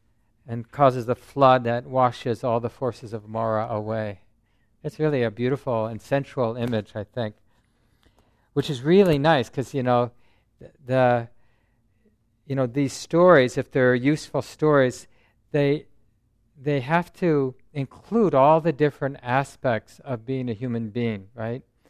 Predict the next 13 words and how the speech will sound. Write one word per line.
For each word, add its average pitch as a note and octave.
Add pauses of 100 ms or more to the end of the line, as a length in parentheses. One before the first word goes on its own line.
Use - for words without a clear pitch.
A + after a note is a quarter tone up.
(300)
Not B2
just -
the A#2
sort B2
of, A2+ (960)
uh, A2+ (720)
seemingly C#3
austere B2+
wisdom, C3
"Well, B2+
Mara's A#2+
just, -
Mara's B2